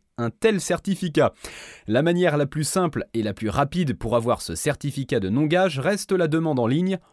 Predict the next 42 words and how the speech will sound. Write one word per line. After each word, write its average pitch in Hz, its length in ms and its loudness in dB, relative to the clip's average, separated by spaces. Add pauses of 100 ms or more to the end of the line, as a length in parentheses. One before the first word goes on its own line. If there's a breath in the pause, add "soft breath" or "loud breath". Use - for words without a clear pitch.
(200 soft breath)
ou 175 100 2
laissez 196 340 2
les - 80 -2
professionnels 147 760 0
de 82 80 -4
l'auto 127 380 2
habilité 151 500 0
le 175 80 0
faire - 280 -4
pour 190 220 -2
vous. 156 220 0 (500 loud breath)
Si 160 160 -4
vous 143 200 2
optez 131 260 0
pour 95 220 -4
l'autonomie, 180 640 0 (100)
rendez-vous 196 500 2
sur 190 220 0
le 175 60 2
site 165 260 -6
web 151 240 0
du 98 140 -2
ministère 165 500 0
de 95 80 -4
l'Intérieur 135 640 0 (200)
ou 175 120 -4
sur 101 260 -2
gouv 156 320 0
point 190 320 2
F - 120 -6
R 151 220 2 (380 soft breath)
et 156 120 4
complétez 190 500 0
le 107 100 2
formulaire 156 540 0
de 85 100 -6
demande 170 340 -2
de 120 100 -2
certificat 170 640 -4
de 131 80 -2
situation 165 600 -4
administrative. 151 840 -2